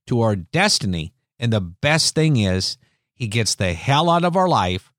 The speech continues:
We have peace again. We have joy again. And we know that no matter what burdens we are carrying with us, that God is in control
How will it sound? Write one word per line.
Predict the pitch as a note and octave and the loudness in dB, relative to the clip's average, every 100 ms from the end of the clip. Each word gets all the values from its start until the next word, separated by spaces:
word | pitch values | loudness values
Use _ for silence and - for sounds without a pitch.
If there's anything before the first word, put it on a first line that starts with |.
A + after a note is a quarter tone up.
| _ _ | _ _
We | A#2 A#2 | -4 -2
have | G#2+ E2+ - | 0 -2 -6
peace | - G#3 A3+ A3 | -2 0 2 0
again. | F3 F#3+ F#3+ G3 F3+ | 0 2 2 2 0
We | A#2+ | 0
have | G#2 F2+ E2+ | 0 -4 -4
joy | - E3+ F#3 F3 | 0 2 2 0
again. | D3+ D3+ D3 D3 C#3 _ _ _ _ - | 0 -2 -2 -2 -6 _ _ _ _ -4
And | B2+ | 0
we | C3+ C3+ | 2 2
know | C#3 E3 F#3 | 4 4 4
that | F3+ C3+ | 2 0
no | A#2+ A#2+ | 0 0
matter | A#2 A#2+ G#2+ G#2 | 0 0 0 -2
what | A#2 E3 C#3+ | 0 0 -2
burdens | C#3 F#3 G3 G3+ F#3 | 0 2 2 0 0
we | F#3 G3+ | 0 0
are | G3 F3 - _ _ - | 0 0 -6 _ _ 0
carrying | A3 A3+ F3 D3 D3+ | 2 4 4 4 2
with | G#3 - | 2 2
us, | G2+ G2 - _ _ _ _ - | 0 0 -4 _ _ _ _ -6
that | G#2 | -4
God | G2 B2+ C#3+ | 0 2 4
is | D3 C3+ | 2 2
in | F#3+ | 0
control | F#3+ G#3 - D#3 G#2 G2+ | 0 -2 0 2 2 -2